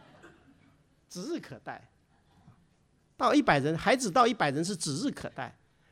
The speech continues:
我们的儿童主日学教室，我们的英文事工都需要场地，我们的场地已经满了，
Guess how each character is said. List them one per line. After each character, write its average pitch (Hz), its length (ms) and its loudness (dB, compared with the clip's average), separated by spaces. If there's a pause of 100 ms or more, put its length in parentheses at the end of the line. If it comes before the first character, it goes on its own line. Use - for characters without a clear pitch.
(120)
我 185 120 -2
们 247 100 0
的 285 80 4
儿 262 160 6
童 240 160 4
主 165 180 -4
日 185 60 -2
学 143 180 -2
教 139 240 -4
室， - 220 -14
我 135 100 -8
们 175 80 -4
的 247 80 2
英 330 180 6
文 233 160 6
事 190 220 0
工 147 260 -6 (680)
都 320 180 4
需 294 300 0
要 294 160 6
场 151 260 -8 (140)
地， 135 260 -8 (720)
我 190 80 0
们 254 80 2
的 196 100 4
场 160 160 -6
地 233 120 -6
已 - 20 -8
经 233 100 -2
满 226 300 6 (100)
了， 127 200 -14